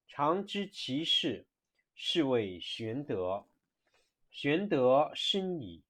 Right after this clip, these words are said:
远矣，于物反矣，然后乃至大顺。第六课：劝道。小国寡民，时有食帛之气而不用，使民重死而不远徙。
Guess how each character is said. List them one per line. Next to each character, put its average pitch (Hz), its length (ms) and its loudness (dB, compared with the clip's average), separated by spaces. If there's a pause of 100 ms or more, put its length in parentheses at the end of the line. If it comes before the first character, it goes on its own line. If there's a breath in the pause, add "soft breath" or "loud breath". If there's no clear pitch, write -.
远 117 220 -6
矣， 98 320 -8 (360)
于 156 120 -4
物 208 240 0
反 143 440 -4
矣， 87 260 -14 (460)
然 127 200 -4
后 131 480 2
乃 90 380 -10 (100)
至 - 380 -6
大 123 260 -2
顺。 - 400 -4 (1700)
第 165 140 4
六 180 320 4
课： 107 460 -6
劝 123 360 -2
道。 104 320 -2 (360)
小 120 340 0
国 156 320 2
寡 101 240 4
民， 104 400 -8 (220)
时 - 280 -2
有 110 280 6
食 170 340 0
帛 101 240 -2
之 120 140 -12
气 - 380 -10
而 92 140 -10
不 - 140 -18
用， 113 320 -2 (460)
使 - 220 -8
民 123 320 -2
重 160 280 2
死 101 460 -12
而 107 160 -8
不 131 140 -8
远 101 280 -6
徙。 - 360 -16